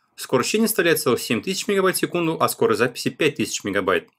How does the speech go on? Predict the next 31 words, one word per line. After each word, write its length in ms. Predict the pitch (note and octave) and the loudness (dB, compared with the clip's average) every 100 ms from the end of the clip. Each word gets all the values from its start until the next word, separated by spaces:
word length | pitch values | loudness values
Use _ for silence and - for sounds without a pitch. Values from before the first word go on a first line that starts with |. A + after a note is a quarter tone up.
| _ _ _ | _ _ _
Это 160 | D#3 - | 0 2
практически 480 | B2 - C3+ - G3+ | 0 0 -2 0 -2
вдвое 220 | D3 D3 | 4 2
больше, 320 | D#3 A3+ - | 4 0 0
чем 200 | - B2 | -2 -2
у 20 | |
S 140 | A#2 - | -2 -2
S 80 | |
D-накопителей 580 | A#2+ A2 A#2+ - - D#3+ | -2 0 -2 -2 0 0
стандарта 400 | - A2+ C3 C#3 | 0 0 0 0
P 140 | - - | -4 0
C 100 | A2 | 0
I 80 | |
Express 240 | G2+ - A2+ | 0 -2 -2
три 140 | C3+ | 0
ноль. 240 | C#3+ E2+ - _ _ _ | -2 -2 -6 _ _ _
Компания 320 | C3+ C#3 F#3 | -2 2 2
Samsung 340 | F#3 G3 A3+ G#3+ | 2 2 2 4
разработала 480 | C#3+ D#3+ F3+ E3+ | 2 2 2 2
специально 460 | D3+ E3+ F#3 E3+ A#2 | 0 0 0 2 2
для 80 | A2 | 2
данной 260 | A#2 A2 | 0 0
линейки 340 | G#2 A2+ A2 A#2+ | -2 -2 -2 -2
S 100 | - | 0
S 60 | D3 | 2
D 120 | A#3 | 2
новый 300 | D#3 C3 A#2+ | 2 0 0
контроллер 440 | D#3+ F#3 D3+ G2 | -2 2 2 2
под 200 | - G#2+ | 0 -2
названием 440 | A2+ A#2+ E3+ E3 - | 0 0 -2 -4 0
Elpis. 380 | C3 - - | 0 2 -4